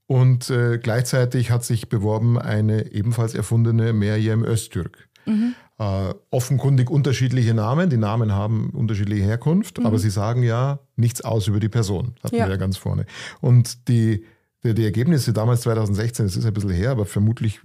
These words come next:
Speaker 1: wär's die jetzt nicht anders, waren erschreckend. Also die Sandra Bauer wurde neunzehn Prozent, äh, eingeladen zu einem Vorstellungsgespräch,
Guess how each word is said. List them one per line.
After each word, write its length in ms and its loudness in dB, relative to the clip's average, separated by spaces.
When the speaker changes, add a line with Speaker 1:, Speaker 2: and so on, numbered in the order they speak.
Speaker 1:
wär's 320 -6
die 80 -10
jetzt 260 -8
nicht 160 -4
anders, 340 -2
waren 160 0
erschreckend. 580 -2
Also 200 -2
die 80 0
Sandra 320 2
Bauer 340 -2
wurde 220 0
neunzehn 440 0
Prozent, 580 -4
äh, 100 -2
eingeladen 540 0
zu 80 0
einem 100 0
Vorstellungsgespräch, 960 -4